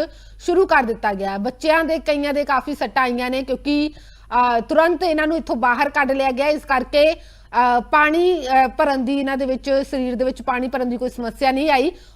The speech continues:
ਔਰ ਇਸ ਕਰਕੇ ਇਹਨਾਂ ਦਾ ਬਚਾਵ ਹੋ ਗਿਆ ਕਿਉਂਕਿ, ਅ, ਬੱਚੇ ਜਦੋਂ ਛੋਟੇ ਹੁੰਦੇ ਨੇ ਤਾਂ ਉਹਨਾਂ ਦੇ ਨਾਲ ਇਹ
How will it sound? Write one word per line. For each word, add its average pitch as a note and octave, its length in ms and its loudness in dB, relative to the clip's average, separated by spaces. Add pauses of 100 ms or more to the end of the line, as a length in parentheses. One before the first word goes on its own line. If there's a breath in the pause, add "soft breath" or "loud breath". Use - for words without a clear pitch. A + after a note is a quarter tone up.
ਔਰ C4 120 4
ਇਸ C4+ 140 4
ਕਰਕੇ C#4 420 0
ਇਹਨਾਂ C#4 380 0
ਦਾ C4+ 160 4
ਬਚਾਵ A#3+ 520 0
ਹੋ C#4 140 0
ਗਿਆ B3 200 -2
ਕਿਉਂਕਿ, D4 500 -4 (540 soft breath)
ਅ, - 20 -2
ਬੱਚੇ B3+ 340 -2
ਜਦੋਂ D4 160 2
ਛੋਟੇ C#4 300 0
ਹੁੰਦੇ C4+ 220 0
ਨੇ C#4+ 100 -2
ਤਾਂ D#4 120 0
ਉਹਨਾਂ D4+ 380 2
ਦੇ F4+ 120 0
ਨਾਲ C#4+ 360 2 (420 soft breath)
ਇਹ C4+ 220 4